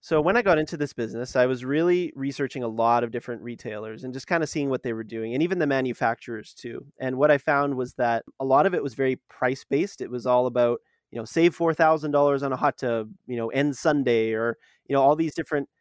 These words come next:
kinda offers that were time-based offers, or they were financing offers for a limited time and that kinda stuff in order to create urgency. And I kinda thought the opposite. I thought, "Well, what could I do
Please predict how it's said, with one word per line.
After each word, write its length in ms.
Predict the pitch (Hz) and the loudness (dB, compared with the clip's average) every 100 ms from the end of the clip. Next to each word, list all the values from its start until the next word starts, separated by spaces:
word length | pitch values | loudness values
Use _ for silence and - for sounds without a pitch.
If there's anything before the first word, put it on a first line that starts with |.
| _ | _
kinda 180 | 147 143 | -4 0
offers 400 | 143 139 170 151 | 2 2 0 -2
that 140 | 135 120 | -4 -4
were 160 | 120 | -6
time-based 600 | - 147 139 143 143 139 | -4 -2 0 0 -2 0
offers, 640 | 131 135 - 135 135 139 123 | 0 0 0 -4 -2 -6 -8
or 220 | 123 117 | -6 -4
they 100 | 117 | -4
were 140 | 110 | -8
financing 720 | - 135 139 139 135 - 135 | -4 -2 0 -2 -4 -6 -6
offers 800 | 127 131 - 135 131 131 127 - - _ | -2 -2 -2 -4 -2 -4 -8 -16 -20 _
for 120 | - 135 | -2 0
a 40 | |
limited 360 | 131 139 135 - | 2 0 0 -2
time 380 | 135 127 127 | -4 -2 -4
and 60 | 123 | -6
that 120 | 120 | -8
kinda 180 | - 123 | -8 -8
stuff 280 | 123 135 127 _ _ _ | -6 -4 -4 _ _ _
in 80 | - | -2
order 180 | 143 139 | 2 2
to 120 | - | 0
create 320 | - 135 127 - | -4 -2 -2 -2
urgency. 560 | 123 127 120 - 113 - _ _ _ - | -8 -8 -10 -10 -12 -14 _ _ _ -8
And 180 | 139 143 | -2 0
I 100 | 156 | 0
kinda 220 | - 277 | -2 -8
thought 240 | - 185 - | -2 -2 -2
the 120 | - | 0
opposite. 420 | 139 147 - 107 | 0 0 -10 -8
I 120 | 113 | -4
thought, 260 | - 147 - | 2 2 2
"Well, 140 | 165 | -4
what 220 | 165 196 | 0 -2
could 100 | - | 0
I 80 | 269 | -4
do 420 | 170 127 139 143 | -2 0 0 0